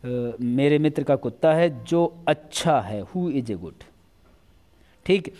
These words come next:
और यहाँ पर मेरे प्यारे बच्चों क्या हो सकता है, आपने देखा होगा जैसे डॉग है या लॉयन है, इनके लिए who का प्रयोग आपने कहीं न कहीं पढ़ा होगा, इनके साथ में who का प्रयोग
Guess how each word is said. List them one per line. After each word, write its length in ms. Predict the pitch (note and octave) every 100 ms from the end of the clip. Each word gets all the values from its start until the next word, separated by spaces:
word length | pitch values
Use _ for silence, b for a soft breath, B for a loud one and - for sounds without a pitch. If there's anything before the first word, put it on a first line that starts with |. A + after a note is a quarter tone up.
| B -
और 200 | D3+ F#3
यहाँ 260 | E3+ D#3+
पर 160 | E3 F3
मेरे 220 | E3 D#3+
प्यारे 220 | D#3+ D3+
बच्चों 280 | D#3 D3+ D#3
क्या 180 | C#3 E3
हो 80 | E3+
सकता 280 | C#3+ - D#3+
है, 60 |
आपने 200 | E3 F#3
देखा 280 | D3+ C#3 F3+
होगा 400 | F3 B2 A#2+ C#3+ B B B B B B -
जैसे 260 | C#3 D#3
डॉग 440 | D3 C3 C3+ C#3 C3+
है 520 | B2 B2+ B2+ B2+ B2+ - - - b b b b -
या 240 | B2 A#2+ A#2+
लॉयन 420 | B2 B2 C3 C3+
है, 440 | A#2 A#2 A#2 B2 -
इनके 460 | D3 F3 E3 G#3
लिए 300 | F#3 C#3+ D3+
who 240 | D#3+ B2+ C#3+
का 120 | F3
प्रयोग 320 | D#3 C#3+ D3+ C#3
आपने 460 | B2+ C3+ B2 C#3+
कहीं 280 | E3 C3 B2+
न 60 | C3
कहीं 260 | A#2+ B2+
पढ़ा 260 | D3 A#2 A2+
होगा, 220 | A2 B2+
इनके 220 | D#3 D#3+
साथ 220 | E3 D3+ C#3+
में 140 | D#3+
who 120 | C3+ C#3+
का 60 |
प्रयोग 260 | C#3 D#3+